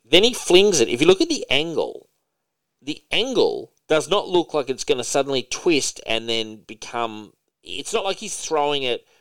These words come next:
with the right angle. He's throwing it side on, but it lands fa-, you know, f-, um, the way it lands, i-, it's, like, perpendicular, but the way he's throwing it, it's, like,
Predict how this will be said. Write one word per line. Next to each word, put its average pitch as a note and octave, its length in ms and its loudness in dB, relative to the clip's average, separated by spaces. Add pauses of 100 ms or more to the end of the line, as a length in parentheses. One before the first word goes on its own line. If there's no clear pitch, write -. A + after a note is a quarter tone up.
(120)
with C3+ 140 -10
the C#3+ 80 0
right A#2 200 0
angle. D#3+ 300 -6
He's B2+ 200 -12
throwing F#3 280 -6
it D#3+ 80 -10
side C3 400 -2
on, B2+ 280 -4
but A2+ 120 -4
it A#2 120 -6
lands C3 760 -6 (1040)
fa-, E3+ 200 -4 (160)
you D3+ 60 -2
know, C3+ 80 0
f-, - 280 -12 (100)
um, A2+ 420 -6 (580)
the C#3 100 -6
way D#3+ 200 0
it D3+ 140 -4
lands, C#3 600 -6 (120)
i-, A#2+ 40 -20 (360)
it's, A#2+ 160 -16
like, A#2 140 -12
perpendicular, A2+ 800 -6 (480)
but A#2 400 -2
the A#2 100 -6
way C#3 200 -2
he's C3+ 280 -14
throwing D3 360 -4
it, F#2 160 -6
it's, - 220 -12
like, G#2+ 340 -10